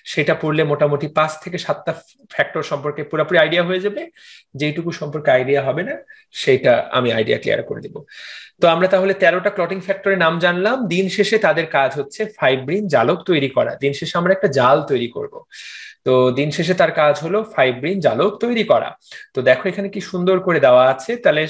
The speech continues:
ধাপ চারে গিয়ে, ধাপ চারে গিয়েই ঘটনাটা ঘটে। তার কাজ হচ্ছে fibrine polymer তৈরি করা, fibrine জাল তৈরি করা, ঠিক আছে? তো এই যে fibrine জালক তৈরি করা এবং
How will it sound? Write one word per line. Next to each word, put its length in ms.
ধাপ 220
চারে 300
গিয়ে, 340
ধাপ 340
চারে 200
গিয়েই 260
ঘটনাটা 320
ঘটে। 360
তার 180
কাজ 260
হচ্ছে 420
fibrine 500
polymer 460
তৈরি 200
করা, 300
fibrine 380
জাল 320
তৈরি 200
করা, 240
ঠিক 180
আছে? 400
তো 260
এই 140
যে 100
fibrine 500
জালক 380
তৈরি 260
করা 380
এবং 500